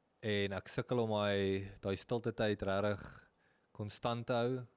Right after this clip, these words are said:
en by die Here te hoor, en in tune te wees met hom. Want ander mense en ander dinge beplan my lewe, en het hierdie invloed op my lewe,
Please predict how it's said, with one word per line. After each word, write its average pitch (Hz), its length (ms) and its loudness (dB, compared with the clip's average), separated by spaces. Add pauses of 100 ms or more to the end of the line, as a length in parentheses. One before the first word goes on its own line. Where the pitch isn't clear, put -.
(200)
en 95 200 -6
by 92 100 0
die 95 140 0
Here 110 160 2
te 120 100 -2
hoor, 113 380 2 (160)
en 95 100 -8
in 95 100 -10
tune 110 220 -4
te 107 120 -4
wees 104 280 0
met 101 160 -4
hom. 107 260 -2 (720)
Want 104 200 -4
ander 151 240 2
mense 127 460 0
en 120 160 2
ander 127 260 0
dinge 107 400 2
beplan 107 420 0
my 104 140 0
lewe, 92 640 0
en 95 120 -8
het 95 140 -6
hierdie 101 240 -2
invloed 123 360 -4
op 110 140 -4
my 104 80 0
lewe, 95 420 0